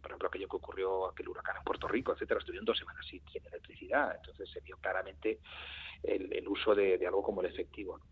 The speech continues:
Pero, mm, no solamente que todos podamos u-, utilizarlo, sino que hay un grupo, hay grupos poblacionales que sí que lo necesitan, y es su manera de,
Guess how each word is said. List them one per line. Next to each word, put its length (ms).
Pero, 520
mm, 600
no 80
solamente 400
que 160
todos 320
podamos 340
u-, 80
utilizarlo, 520
sino 240
que 100
hay 380
un 160
grupo, 340
hay 140
grupos 300
poblacionales 560
que 120
sí 200
que 120
lo 80
necesitan, 500
y 180
es 100
su 100
manera 340
de, 220